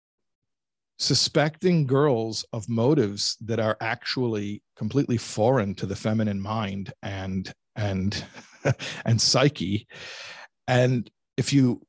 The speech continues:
suspect them of it enough, you actually end up teaching them <laughs> to have that very,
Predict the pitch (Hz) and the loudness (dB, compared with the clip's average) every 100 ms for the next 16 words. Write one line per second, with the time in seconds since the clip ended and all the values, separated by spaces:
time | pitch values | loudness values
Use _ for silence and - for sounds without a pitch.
0 | - - - - - 156 190 - 196 107 | -6 -2 0 0 2 0 0 2 4 4
1 | 101 101 98 92 113 - - _ _ _ | 2 0 -2 -4 -6 -8 -18 _ _ _
2 | - 127 - 139 143 - 139 - 131 117 | -2 0 2 0 0 2 2 4 2 2
3 | - - 160 - 110 98 95 110 480 466 | 0 0 0 2 0 -2 -4 -6 -6 -14
4 | 480 494 202 - - - - - 139 156 | -10 -2 -2 -2 -8 -8 -4 -2 0 0
5 | 143 147 135 131 - 117 127 127 127 120 | 2 2 2 0 -2 -2 0 0 0 -2
6 | 113 | -4